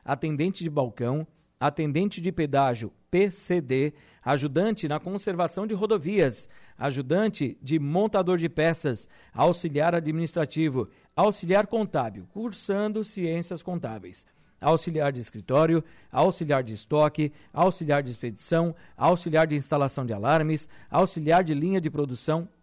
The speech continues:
Essa vaga também é pra pessoa com deficiência, auxiliar de marceneiro, auxiliar de mecânico de automóveis,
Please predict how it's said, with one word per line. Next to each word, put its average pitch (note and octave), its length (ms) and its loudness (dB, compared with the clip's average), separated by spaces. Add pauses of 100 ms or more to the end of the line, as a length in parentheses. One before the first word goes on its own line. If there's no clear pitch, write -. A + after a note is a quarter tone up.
(160)
Essa C3+ 320 -2
vaga D3 260 2
também C#3 400 -2
é C#3+ 80 -2
pra C#3+ 140 -4
pessoa C3 320 -4
com C3 120 -6
deficiência, C#3+ 680 0 (280)
auxiliar E3 480 2
de D3+ 80 -4
marceneiro, C#3+ 680 0 (200)
auxiliar D#3+ 460 2
de F#3 120 0
mecânico D#3+ 440 -2
de C3+ 80 -2
automóveis, B2+ 680 -2